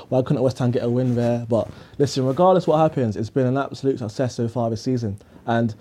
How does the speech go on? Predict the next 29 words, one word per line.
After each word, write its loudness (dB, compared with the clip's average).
my 2
biggest 0
takeaway 2
is 0
the -4
fact -2
that -4
right 4
now, 0
fans -2
have -2
West -2
Ham 0
back. -4
Fans 2
have 2
West 0
Ham 0
back. -2
You 0
think 2
about 2
the 0
eighties 2
of 0
West -2
Ham 0
doing 2
well, 2